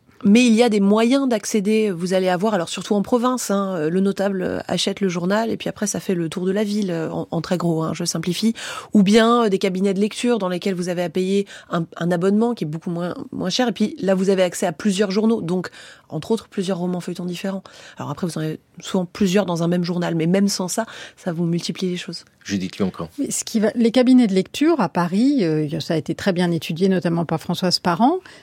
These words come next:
Speaker 3: euh, c'est des dizaines de petites bibliothèques privées, hein, euh, de, de types très différents. Il y en a des luxueux, il y en a des très populaires, il y en a dans tous les quartiers.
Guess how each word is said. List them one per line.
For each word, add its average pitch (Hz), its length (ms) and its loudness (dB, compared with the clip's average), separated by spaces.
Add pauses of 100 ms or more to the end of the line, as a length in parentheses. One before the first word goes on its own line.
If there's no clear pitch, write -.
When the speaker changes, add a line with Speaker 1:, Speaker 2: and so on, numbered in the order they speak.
(140)
Speaker 3:
euh, 180 260 2
c'est - 200 0
des 196 140 4
dizaines 277 640 6
de 180 160 2 (120)
petites 269 360 4
bibliothèques 220 500 4
privées, 202 540 2 (160)
hein, 240 320 0
euh, 180 320 2
de, 170 260 0 (480)
de 214 140 4
types 220 260 -2
très 311 220 4
différents. 226 480 4
Il 226 80 0
y - 20 0
en 190 80 0
a 185 80 0
des 175 140 2
luxueux, 214 560 0
il 208 80 -2
y - 20 2
en 185 60 0
a 175 80 0
des 160 100 -2
très 220 220 -2
populaires, 180 440 -2
il 156 40 -4
y 165 40 -2
en 165 60 0
a 175 80 0
dans 185 140 0
tous 302 220 -2
les 294 120 4
quartiers. 220 540 0